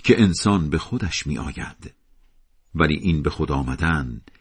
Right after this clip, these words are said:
دیگر چه سودی برایش دارد؟ می‌گوید:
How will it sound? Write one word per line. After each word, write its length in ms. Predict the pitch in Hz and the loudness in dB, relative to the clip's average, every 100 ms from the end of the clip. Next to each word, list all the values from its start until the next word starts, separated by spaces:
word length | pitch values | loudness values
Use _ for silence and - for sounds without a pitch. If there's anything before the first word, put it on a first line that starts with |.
| _ | _
دیگر 460 | - 104 82 76 65 - | 0 2 2 0 -2 -8
چه 240 | - 131 | -4 -2
سودی 360 | 131 139 135 113 | 0 -2 -4 -2
برایش 500 | 73 65 64 - - | -4 -6 -10 -12 -10
دارد؟ 440 | - - - - _ - _ _ _ _ _ _ _ _ | -10 -12 -16 -20 _ -20 _ _ _ _ _ _ _ _
می‌گوید: 680 | 90 73 69 78 76 - | 2 2 2 0 0 -4